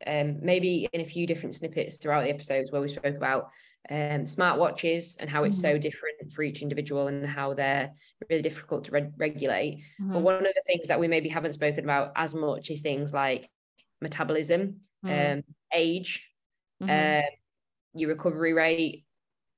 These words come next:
Speaker 1: hormones. And there's a reason that we've not maybe dived into as much of these as possible, because
Speaker 2: Mm-hmm.
Speaker 1: there are so many things to talk about,
Speaker 2: Oh God,
Speaker 1: um,
Speaker 2: yeah.
Speaker 1: that differentiate. You did, um,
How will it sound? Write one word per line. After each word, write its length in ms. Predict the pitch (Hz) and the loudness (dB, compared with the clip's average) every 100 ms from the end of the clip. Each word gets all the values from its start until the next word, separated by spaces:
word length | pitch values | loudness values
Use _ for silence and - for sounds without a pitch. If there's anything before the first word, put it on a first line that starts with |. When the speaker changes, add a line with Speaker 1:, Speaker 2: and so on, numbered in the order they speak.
| - | -8
Speaker 1:
hormones. 600 | - 180 170 165 165 165 | 2 6 6 6 4 4
And 100 | 175 | 2
there's 120 | 185 | 2
a 60 | 185 | 2
reason 360 | 202 220 185 175 | 2 0 0 -2
that 120 | - | -2
we've 120 | 151 | 0
not 160 | 170 156 | -2 0
maybe 200 | 151 151 | 0 2
dived 380 | 156 156 156 | 4 4 4
into 220 | 165 170 160 | 2 -2 -2
as 60 | |
much 220 | 147 - | -4 -4
of 100 | 143 | -6
these 200 | 147 143 | -4 -4
as 80 | 147 | -4
possible, 460 | 147 170 170 - 120 | -6 -6 -6 -6 -6
because 400 | 131 - 143 - | -6 -4 -4 -4
Speaker 2:
Mm-hmm. 140 | 185 185 _ _ | -10 -12 _ _
Speaker 1:
there 100 | 151 | -4
are 40 | |
so 260 | 160 175 160 | -2 4 4
many 340 | 156 151 151 | 4 2 2
things 400 | 147 131 131 135 | 0 -2 -4 -8
to 80 | - | -8
talk 220 | 127 - | -6 -6
about, 380 | - - - - - - | -4 -2 -2 -4 -10 -8
Speaker 2:
Oh 120 | 202 180 | -6 -4
God, 320 | 190 160 143 | 0 2 2
Speaker 1:
um, 60 | 135 | 2
Speaker 2:
yeah. 240 | 156 151 151 - _ | -2 -4 -8 -16 _
Speaker 1:
that 300 | 160 135 - - _ - | 0 0 -2 -16 _ -6
differentiate. 880 | 175 160 156 156 147 131 123 127 - _ _ | -4 2 2 0 -2 0 0 -2 -10 _ _
You 280 | 185 196 196 | 0 4 4
did, 400 | 190 180 175 160 - - _ - | 4 6 8 6 0 -12 _ 0
um, 640 | 160 151 151 147 151 147 | 4 4 2 0 -2 -4